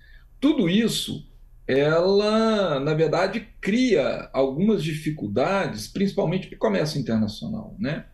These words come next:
Quer dizer, o Brasil, ele tem uma, uma vantagem que é um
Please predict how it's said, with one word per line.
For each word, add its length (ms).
Quer 60
dizer, 180
o 80
Brasil, 760
ele 220
tem 420
uma, 960
uma 220
vantagem 920
que 240
é 200
um 420